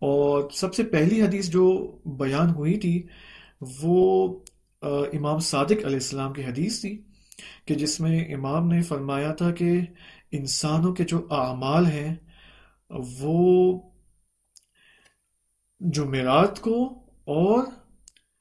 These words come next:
साल में एक दफ़ा पन्द्रह शाबान के दिन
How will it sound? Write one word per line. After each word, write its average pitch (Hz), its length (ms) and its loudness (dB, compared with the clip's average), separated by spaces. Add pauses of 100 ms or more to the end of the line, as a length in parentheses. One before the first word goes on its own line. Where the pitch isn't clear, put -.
साल 165 500 2
में 151 240 0
एक 180 320 4
दफ़ा 185 380 2
पन्द्रह 147 640 -2
शाबान 147 640 0
के 160 120 -2
दिन 160 380 -2